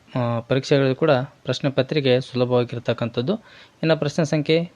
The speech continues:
ಮೂವತ್ತೈದನ್ನು ನೋಡೋದಾದ್ರೆ ಇಲ್ಲಿ "ನಿಮ್ನ ಲಿಖಿತ ಕವಿ-, ಕವಿತಾ-, ಕವಿತಾಂಶಕ್ಕೂ ಪೂರ್ಣ ಕೀಜಿ", ಆ ಪದ್ಯವನ್ನು ಪೂರ್ಣಗೊಳಿಸ್ತಕ್ಕಂಥದ್ದು. ಇಲ್ಲಿ ಕೊಟ್ಟಿರ್ತಕ್ಕಂಥ ಪದ್ಯ ಇಲ್ಲಿ ಅದರ ಪೂರ್ಣಗೊಳಿಸಿದ ನಂತರದ ಪದ್ಯ ಈ ರೀತಿಯಾಗಿರ್ತಕ್ಕಂಥದ್ದು. ಇನ್ನು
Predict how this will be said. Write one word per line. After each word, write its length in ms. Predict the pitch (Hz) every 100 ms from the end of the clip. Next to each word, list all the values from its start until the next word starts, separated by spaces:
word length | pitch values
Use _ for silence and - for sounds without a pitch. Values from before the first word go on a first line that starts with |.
| -
ಮೂವತ್ತೈದನ್ನು 580 | 135 147 147 143 143 139
ನೋಡೋದಾದ್ರೆ 480 | 131 127 127 127 160
ಇಲ್ಲಿ 260 | 165 156 - - - _ 160
"ನಿಮ್ನ 160 | 190
ಲಿಖಿತ 520 | 190 170 - 175 - 156 127 120 117 -
ಕವಿ-, 240 | 131 131 _ _ _ _ -
ಕವಿತಾ-, 420 | 135 - 151 139
ಕವಿತಾಂಶಕ್ಕೂ 800 | 135 131 165 151 - - 165 147
ಪೂರ್ಣ 360 | - 156 160
ಕೀಜಿ", 480 | 151 131 120 120 123 _ _ - 202
ಆ 60 |
ಪದ್ಯವನ್ನು 440 | 185 156 147 160 156
ಪೂರ್ಣಗೊಳಿಸ್ತಕ್ಕಂಥದ್ದು. 1000 | - 135 127 120 - 120 117 123 123 143
ಇಲ್ಲಿ 560 | - - - _ -
ಕೊಟ್ಟಿರ್ತಕ್ಕಂಥ 600 | 127 123 127 127 127 123
ಪದ್ಯ 400 | 120 123 120 180 208 _ - _ 139
ಇಲ್ಲಿ 160 | 127
ಅದರ 220 | 123 156 160 135 - _ _ -
ಪೂರ್ಣಗೊಳಿಸಿದ 760 | 131 131 123 120 - 131 120
ನಂತರದ 600 | 123 120 160 202 190 196
ಪದ್ಯ 420 | 196 - 127 196 226 _ _ _ 131
ಈ 80 | 120
ರೀತಿಯಾಗಿರ್ತಕ್ಕಂಥದ್ದು. 1000 | 117 117 113 110 113 117 107 123 185 185 _ - _ _ _ -
ಇನ್ನು 520 | 170 180 196 208